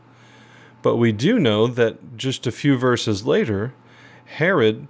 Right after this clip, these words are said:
orders his soldiers to kill any male-born child two years or younger. If the baby had just been born, if Jesus had just been born that night, why on earth would Herod want every child under two years old killed?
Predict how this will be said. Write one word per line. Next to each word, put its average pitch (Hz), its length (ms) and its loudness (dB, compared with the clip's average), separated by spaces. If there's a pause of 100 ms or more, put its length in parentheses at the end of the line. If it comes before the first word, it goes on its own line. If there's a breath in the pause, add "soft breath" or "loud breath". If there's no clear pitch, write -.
(100)
orders 135 460 2
his 123 180 -2
soldiers 127 540 -2
to - 120 -10
kill - 360 -2
any 131 260 0
male-born 117 580 2
child 113 640 0
two 143 220 0
years 107 400 2
or 104 180 -4
younger. 113 440 -4 (640)
If 127 140 -2
the 139 80 -4
baby 180 300 2
had 113 180 -2
just 139 300 -2
been 107 260 0
born, 117 500 -4 (720 loud breath)
if 117 140 -2
Jesus 147 380 2
had 113 120 0
just 131 240 -2
been 113 220 0
born 113 300 2
that 104 260 -4
night, 113 420 0 (1000 loud breath)
why 131 340 0
on 131 160 0
earth 127 320 -2
would 110 140 0
Herod 117 340 2
want 107 280 0
every 117 280 0
child 107 340 0
under 107 240 -2
two 107 200 -6
years 98 240 -6
old 92 200 -8
killed? 120 340 -8